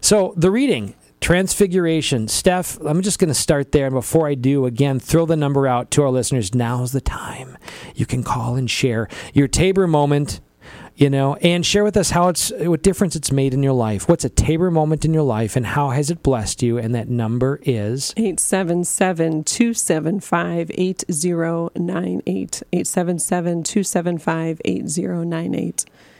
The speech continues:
Speaker 1: So beautiful wife, Tabor experiences in our home, and literally in our home, it seems like we're constantly experiencing Tabor moments, whether it be guests or monthly Catholic family gatherings,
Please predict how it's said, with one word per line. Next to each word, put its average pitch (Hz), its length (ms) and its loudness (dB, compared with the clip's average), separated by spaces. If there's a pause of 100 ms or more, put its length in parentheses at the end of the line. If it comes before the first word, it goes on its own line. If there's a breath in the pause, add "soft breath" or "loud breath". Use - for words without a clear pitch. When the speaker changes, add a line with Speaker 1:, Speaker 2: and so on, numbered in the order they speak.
(380 loud breath)
Speaker 1:
So 160 160 4
beautiful 185 400 2
wife, 135 560 -2 (640 loud breath)
Tabor 160 360 4
experiences 131 840 2
in 143 160 0
our 147 160 2
home, 143 560 2
and 151 140 2
literally 190 360 4
in 190 240 2
our 151 140 0
home, 117 500 0
it 139 100 0
seems 147 260 0
like 135 180 0
we're 135 80 2
constantly 135 840 -2 (320 loud breath)
experiencing 131 760 0 (100)
Tabor 139 320 2
moments, 123 380 0
whether 123 160 2
it 113 40 -2
be 123 100 0
guests 147 540 0
or 113 80 0
monthly 135 320 0
Catholic 139 360 -2
family 117 220 0
gatherings, 185 640 2